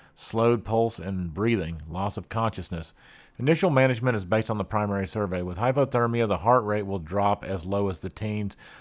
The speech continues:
so the medic should ensure they take a pulse for an entire minute.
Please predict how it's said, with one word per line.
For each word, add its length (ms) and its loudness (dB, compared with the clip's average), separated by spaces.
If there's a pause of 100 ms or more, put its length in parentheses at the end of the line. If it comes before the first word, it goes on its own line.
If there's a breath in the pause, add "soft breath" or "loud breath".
so 140 0
the 80 2
medic 260 6
should 180 0
ensure 480 2
they 180 4
take 200 -2
a 80 2
pulse 320 0
for 140 -6
an 60 -2
entire 340 0
minute. 320 -2